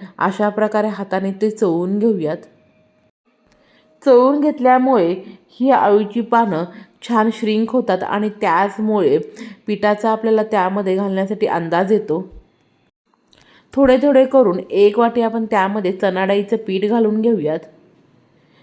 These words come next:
जेवढं मावेल ना, तेवढं पीठ त्यामध्ये घालून घ्यावं.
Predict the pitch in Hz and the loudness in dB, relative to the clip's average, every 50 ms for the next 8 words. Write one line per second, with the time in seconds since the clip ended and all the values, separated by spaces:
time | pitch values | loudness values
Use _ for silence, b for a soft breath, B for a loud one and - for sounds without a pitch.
0 | b b 190 180 233 233 240 262 277 254 247 220 196 196 202 220 226 226 214 214 | b b -2 2 4 4 6 6 4 4 4 4 4 4 4 4 4 4 4 2
1 | 214 214 226 202 202 202 220 233 220 214 190 196 190 - 220 185 170 185 196 202 | 2 2 0 2 2 2 0 0 2 0 0 0 0 0 0 0 0 0 0 0
2 | 185 180 180 202 202 170 160 165 185 202 202 233 220 196 151 156 180 | -2 0 0 0 0 0 -2 -2 -2 -2 -2 -2 -2 -2 -4 -4 -6